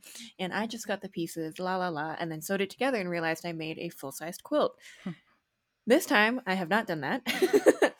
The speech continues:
Speaker 1: This time, I challenged myself to half the quilt, which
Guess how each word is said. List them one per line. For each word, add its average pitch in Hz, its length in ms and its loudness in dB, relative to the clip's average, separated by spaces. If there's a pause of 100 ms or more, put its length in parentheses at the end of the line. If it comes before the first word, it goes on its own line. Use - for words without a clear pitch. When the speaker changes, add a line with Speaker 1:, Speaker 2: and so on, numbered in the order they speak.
(840)
Speaker 1:
This 240 200 -2
time, 220 200 -2
I 180 180 -4
challenged 240 380 -4
myself 202 460 -2
to 160 180 -4
half 156 380 -4
the - 100 -10
quilt, 269 320 -6 (380)
which - 380 -2